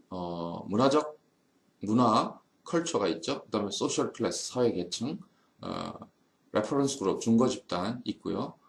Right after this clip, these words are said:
어, 가족이 있습니다. 이런 것들은 우리가, 어, 사회적 특성이라고 하는데, 에, 문화는, 어, 한 사회의 문화권에서 공통적으로 가지고 있는,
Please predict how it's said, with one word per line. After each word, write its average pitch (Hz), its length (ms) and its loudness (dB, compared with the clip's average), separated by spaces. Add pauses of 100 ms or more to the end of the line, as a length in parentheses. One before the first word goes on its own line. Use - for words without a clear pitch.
(120)
어, 90 200 -4
가족이 127 380 -2
있습니다. 90 560 -6
이런 113 200 0
것들은 110 380 -2 (320)
우리가, 87 500 -6
어, 85 420 -6 (420)
사회적 123 380 -2
특성이라고 92 520 -4
하는데, 85 460 -4 (800)
에, 90 400 -4
문화는, 127 640 4 (680)
어, 87 640 -2 (140)
한 180 220 -4
사회의 139 480 4
문화권에서 113 560 2
공통적으로 123 960 2
가지고 117 340 0
있는, 127 200 0